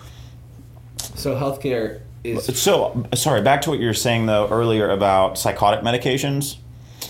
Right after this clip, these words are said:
Speaker 2: Um, that made me think of just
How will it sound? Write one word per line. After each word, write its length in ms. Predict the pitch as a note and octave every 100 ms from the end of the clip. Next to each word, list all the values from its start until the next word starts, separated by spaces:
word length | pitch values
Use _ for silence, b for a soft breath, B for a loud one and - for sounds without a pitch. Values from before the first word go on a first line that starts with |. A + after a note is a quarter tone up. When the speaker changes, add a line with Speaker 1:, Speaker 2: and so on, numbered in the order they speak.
| B B B -
Speaker 2:
Um, 240 | G#2+ G#2
that 160 | A2+ G#2+
made 160 | B2+ B2+
me 140 | A#2+
think 360 | A2+ A#2+ A#2+ A#2
of 720 | G#2+ G#2 G2 G2 G2 F#2 - - - - - - - - - - -
just 800 | G2+ G#2+ A2+ A2 A2 - - -